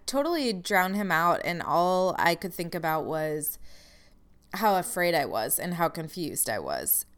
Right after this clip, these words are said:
And I was like, "You know, what's an autoimmune disease? What does this mean? How is hypothyroid different than Hashimoto's?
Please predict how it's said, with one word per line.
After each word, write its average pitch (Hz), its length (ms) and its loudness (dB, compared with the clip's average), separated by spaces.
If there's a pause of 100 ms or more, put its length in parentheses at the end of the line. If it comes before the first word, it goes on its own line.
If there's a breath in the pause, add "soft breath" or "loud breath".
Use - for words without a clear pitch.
(220)
And 202 160 2
I 185 140 4
was 190 220 0
like, 175 260 0 (720)
"You 220 200 -10
know, 220 140 -2
what's 208 240 -2
an 311 80 -4
autoimmune 196 640 -2
disease? 101 580 -8
What 208 140 -2
does 214 220 -2
this 214 260 -4
mean? 123 300 -12
How 202 240 0
is 247 240 2
hypothyroid 180 720 -2
different 170 320 -8
than 160 180 -6 (140)
Hashimoto's? 160 1000 -2